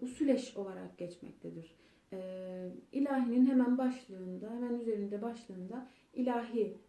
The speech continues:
e, ve altında usuleş, e, mesela sofyan şeklinde, e, yazmaktadır. Usuleş olarak geçmektedir. Buradaki eş eki ise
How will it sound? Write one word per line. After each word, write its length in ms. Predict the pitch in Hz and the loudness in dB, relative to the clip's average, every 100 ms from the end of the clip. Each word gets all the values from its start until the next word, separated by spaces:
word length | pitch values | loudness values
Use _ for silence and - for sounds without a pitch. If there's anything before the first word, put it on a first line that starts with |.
| - 190 | -18 -6
e, 260 | 185 185 | -2 0
ve 120 | 254 254 | 0 -2
altında 520 | 220 208 202 208 254 240 | -4 -6 -4 -2 -2 -4
usuleş, 720 | - 208 240 294 - - - | -4 0 2 0 -6 -16 -8
e, 240 | 202 196 208 | -6 -4 -6
mesela 300 | 214 208 247 | -4 -2 -2
sofyan 600 | 247 254 240 - 190 165 - _ _ | -2 -4 -4 -6 -8 -8 -12 _ _
şeklinde, 720 | - 220 214 180 202 269 311 - - - | -6 -6 -6 -10 -6 -6 -6 -10 -20 -8
e, 80 | 202 | -4
yazmaktadır. 600 | 214 208 202 - 175 175 247 | -4 -2 -4 -4 -8 -6 -8
Usuleş 540 | 240 269 240 208 - | -4 2 2 2 -6
olarak 400 | 190 175 170 - | -8 -8 -10 -12
geçmektedir. 640 | 180 - 185 - 254 320 - - _ - | -14 -14 -16 -14 -12 -12 -14 -20 _ -6
Buradaki 440 | 302 339 349 349 330 | 0 2 2 0 0
eş 420 | 339 - - - - | -2 -2 -12 -20 -14
eki 240 | 208 - - | -14 -10 -10
ise 440 | - - - 392 | -10 -8 -6 -6